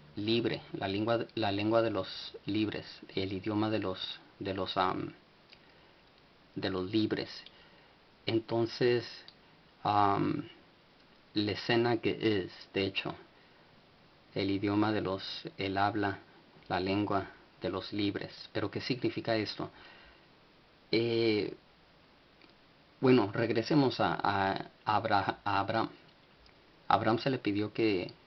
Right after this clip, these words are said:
saliera de su país, dejara su parentela, dejara, se, se fuera, se mudara de, de casa de su padre y olvidara todo y fuera en pos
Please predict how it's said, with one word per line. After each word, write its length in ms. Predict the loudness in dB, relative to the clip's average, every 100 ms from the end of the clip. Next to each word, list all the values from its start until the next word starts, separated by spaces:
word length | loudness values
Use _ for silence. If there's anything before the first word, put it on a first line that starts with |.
| -20
saliera 460 | -4 -2 0 2 2
de 100 | 2
su 140 | -2
país, 440 | -2 0 0 0 -2
dejara 340 | -2 0 0
su 240 | -2 -4
parentela, 640 | -2 -2 -2 -2 -2 0 0
dejara, 600 | 0 0 0 0 0 -4 -6
se, 360 | -4 -4 -4 -8 -14 -12 -10
se 80 |
fuera, 480 | -6 -2 0 0 0 -4
se 80 | -2
mudara 480 | -2 0 2 4 2
de, 280 | 0 -4 -6
de 160 | -6
casa 300 | -2 -2 0
de 120 | -2 -4
su 160 | -6
padre 400 | -2 0 0 -2 -6 -18 -20 -20 -20 -8
y 420 | -2 0 0 0 0
olvidara 560 | 0 0 0 0 -2
todo 320 | 0 0 2 -2
y 120 | -4
fuera 360 | -4 -2 -2
en 120 | -2 -2
pos 500 | 0 0 -4 -12